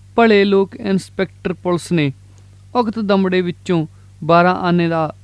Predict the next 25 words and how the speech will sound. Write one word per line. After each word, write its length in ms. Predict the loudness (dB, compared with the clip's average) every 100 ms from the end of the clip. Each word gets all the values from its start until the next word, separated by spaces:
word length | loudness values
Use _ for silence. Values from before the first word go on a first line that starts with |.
| -20 -4
ਫਲ 240 | -2 -2
ਕੇਲਾ 380 | -4 -4 -2 -2
ਆਦਿਕ 420 | -2 -4 -4 -4
ਮੰਗਾ 280 | -4 -2 -4
ਦਿੱਤਾ 380 | -6 -2 -2 -2 -12 -20 -20 -4 -2
ਅਤੇ 180 | -2
ਬਾਕੀ 360 | 0 -2 -4 -10
ਪੈਸਿਆਂ 480 | -4 -4 -2 -4 -2
ਦੀ 180 | -4 -8 -16 -20 -20
ਸਿਰਖੇੜੀ 600 | -8 0 0 0 -2 0
ਲੈ 160 | -2 -4
ਕੇ 160 | -4 -4
ਜਲ 180 | -4
ਛਕਿਆ। 360 | -6 -12 -12 -12 -14 -20 -20 -20 -20 -20 -20 -20 -20 -20 -20 -20 -20 -6 2
ਇਹ 140 | 6
ਮਾਈ 320 | 6 6 4
ਜੀ 160 | 2 -2
ਦੇ 160 | 0
ਹੱਥੋਂ 380 | -2 -4 -4 -2
ਦਿੱਤੇ 500 | -2 -6 -2 -2 -2 -8 -6
ਗੱਫਿਆਂ 380 | -6 -4 -2 0
ਦਾ 100 | -2
ਪ੍ਰੀਤੀ 380 | -2 -6 -4 -8
ਭੋਜਨ 420 | -4 -2 0 -2 -2
ਵੀ 220 | -6